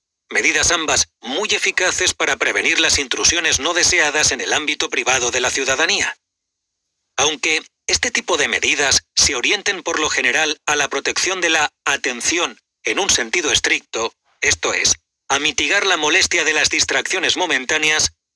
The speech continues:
bien podrían servir para mostrar el camino hacia la protección de otras formas más profundas de atención que ya hemos tratado. ¿Qué políticas de gran repercusión cabe esperar en un futuro próximo?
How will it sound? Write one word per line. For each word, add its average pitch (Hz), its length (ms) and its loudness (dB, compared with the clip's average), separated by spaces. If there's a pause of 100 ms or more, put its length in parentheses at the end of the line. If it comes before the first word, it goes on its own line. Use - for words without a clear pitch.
(200)
bien 202 380 -2
podrían 185 480 0
servir 165 420 0
para 165 220 2
mostrar 165 400 0
el 160 140 0
camino 165 400 0
hacia 156 200 0
la 139 100 0
protección 151 640 -2
de 143 120 2
otras 175 300 0
formas 165 400 0
más 170 180 2
profundas 147 560 -2
de 135 200 0 (360)
atención 139 760 -2 (300)
que 139 160 -2
ya 127 220 2
hemos 107 260 0
tratado. - 480 -2 (1500)
¿Qué - 120 0
políticas 143 680 0
de 135 100 0
gran 143 240 0
repercusión 151 840 0
cabe 165 400 0
esperar 160 420 0
en 160 140 -2
un 175 100 -2
futuro 185 380 -4
próximo? 95 500 -2